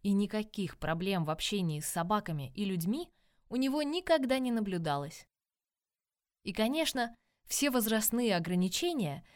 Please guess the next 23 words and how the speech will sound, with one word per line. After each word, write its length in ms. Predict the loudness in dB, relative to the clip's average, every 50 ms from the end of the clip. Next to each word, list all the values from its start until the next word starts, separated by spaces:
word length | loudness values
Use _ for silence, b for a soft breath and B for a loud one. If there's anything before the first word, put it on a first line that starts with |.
| b b b
зависят 540 | 0 4 4 4 6 4 2 0 0 -4 -6
от 100 | -4 -2
конкретной 580 | -2 -2 0 0 0 0 0 0 0 0 0
собаки, 640 | 2 2 2 2 2 2 2 0 -2 -8 -14 -18 -20 -20 -20 -20 _ -8 -2
её 280 | 2 2 4 4 4
генетики 680 | 4 4 4 4 4 2 2 0 -2 -6 -10 -14 -16 -16 _ _ _ _ _ _ _ _
и 120 | -4 -4 -2
свойств 500 | -2 -2 -4 -4 -4 -4 -6 -8 -8 -6
психики. 540 | -4 -2 -2 -2 -2 -4 -8 -12 -14 -16 -18 -20 _ _ _ _ _ _ _ _ _ _ _ _ _ _ _ _ _ _ _ _ _ _
Развитие 580 | 6 8 8 8 8 8 6 6 6 6 6 8
у 40 | 8
разных 340 | 8 6 6 4 4 2 2
щенков 440 | 0 -2 -2 2 4 4 4 4
идёт 280 | 2 0 0 0 -2 -2 -2
разными 480 | 0 2 2 2 2 4 4 2 2
темпами. 560 | 2 2 2 2 2 0 0 -4 -6 -8 -10 -14 _ _ _ _ _ _ _ _ _ _ _ _ _ 2
Кто-то 280 | 4 6 6 6 6 6
уже 200 | 6 6 4 4
в 60 | 4
два 220 | 6 6 6 8
месяца 440 | 6 6 4 4 2 0 0 0 0
готовый 420 | 0 0 0 0 0 0 0 0
пёс, 380 | -2 -2 -2 -2 -2 -2 -4